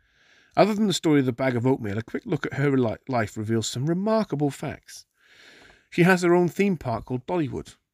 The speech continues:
but she's never been on a single one of her own roller coasters. She's been on the receiving end of a number of death threats from the Ku Klux Klan because of her beliefs. And once she entered a Dolly Parton lookalike contest and lost. For me, though,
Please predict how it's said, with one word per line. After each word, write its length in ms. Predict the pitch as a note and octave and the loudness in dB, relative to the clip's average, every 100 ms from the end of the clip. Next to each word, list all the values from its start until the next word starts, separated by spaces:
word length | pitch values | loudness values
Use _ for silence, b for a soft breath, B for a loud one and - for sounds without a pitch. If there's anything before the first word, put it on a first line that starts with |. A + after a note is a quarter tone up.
| _ - | _ -10
but 100 | A#2 | -6
she's 200 | D3 A2+ | -4 0
never 200 | A2 C3 | 0 0
been 240 | B2+ G#2+ | -2 -4
on 100 | A#2 | -4
a 60 | A#2+ | -4
single 380 | - G#2+ A#2+ B2+ | -4 -4 -2 -2
one 180 | G2 | -2
of 100 | G#2+ | -2
her 120 | A#2 F2 | -4 -4
own 140 | F#2+ | -4
roller 220 | C#3 F3 | -2 -4
coasters. 580 | - A2 - - - - _ b b b b b b b | -6 -12 -14 -20 -20 -20 _ b b b b b b b
She's 220 | - A3 | -2 0
been 120 | A3+ G#3+ | 4 4
on 100 | F#3+ | 4
the 60 | |
receiving 460 | F3 - A3 F3 A#2+ | 2 0 2 2 0
end 160 | A2 | 0
of 80 | C3 | -2
a 40 | C3 | 0
number 320 | C#3+ D#3 D#3 | 0 2 2
of 120 | B2 | 0
death 220 | E3+ D#3 | -4 -8
threats 320 | - A2 - | -10 -14 -10
from 100 | - | -6
the 80 | B2 | -6
Ku 180 | - A2+ | -4 -6
Klux 280 | - A#2 - | -6 -14 -14
Klan 320 | - C4 A#2 B B B - | -8 -6 -6 B B B -6
because 260 | E3+ C#3+ | 0 2
of 100 | A#2 | 0
her 160 | A2+ A2 | -2 -2
beliefs. 560 | B2+ F#3+ C#4+ - - - _ _ _ _ _ _ _ - | -2 -4 -6 -8 -12 -12 _ _ _ _ _ _ _ -4
And 260 | C3 D3+ | -2 0
once 360 | - D3 C3+ - | 0 0 0 -4
she 220 | - C3 | 0 2
entered 200 | C3 A#2+ | 2 0
a 60 | A2+ | -6
Dolly 300 | C3 G3 F#3+ | 0 0 0
Parton 340 | - E3 C#3+ | 2 0 2
lookalike 460 | D#3 - C3+ A2 - | 0 0 -2 -4 -6
contest 500 | G#2+ G2 G#2 G#2 - b b b b | -10 -8 -8 -10 -16 b b b b
and 140 | G#2 | -6
lost. 460 | G#2 G2 - - - _ _ _ _ _ _ _ _ _ b b b b b b b | -4 -4 -6 -10 -10 _ _ _ _ _ _ _ _ _ b b b b b b b
For 100 | G#3 | 4
me, 140 | D#4+ | 4
though, 220 | C4+ F2+ | 2 0